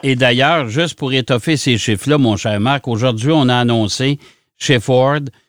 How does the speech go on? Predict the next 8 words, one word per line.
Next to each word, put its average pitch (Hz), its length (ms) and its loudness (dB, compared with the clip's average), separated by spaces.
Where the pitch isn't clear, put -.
qu'on 123 180 2
vient 139 320 2
de 110 300 2
fabriquer 147 840 0
le 120 260 2
quarante 170 720 -2
millionième 139 1120 2
F. - 400 -2